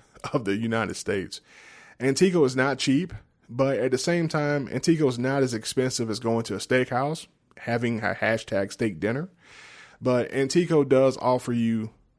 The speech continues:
the best pizza eating experience you're gonna ever have in Atlanta and definitely in Georgia. It's full of flavor.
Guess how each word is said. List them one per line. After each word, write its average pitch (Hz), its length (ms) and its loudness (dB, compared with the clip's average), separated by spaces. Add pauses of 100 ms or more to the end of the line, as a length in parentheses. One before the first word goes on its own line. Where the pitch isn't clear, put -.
(160)
the 110 100 -2
best 127 320 2
pizza 123 300 0
eating 117 280 0
experience 110 460 -4
you're 110 80 -4
gonna 107 140 -2
ever 104 300 -2
have 107 480 -4 (280)
in 120 460 0 (800)
Atlanta 107 580 -2 (200)
and 117 200 -2
definitely 117 560 -2 (100)
in 110 160 -4
Georgia. 101 480 -2 (600)
It's 127 260 2
full 135 300 2
of 139 80 2
flavor. 110 560 2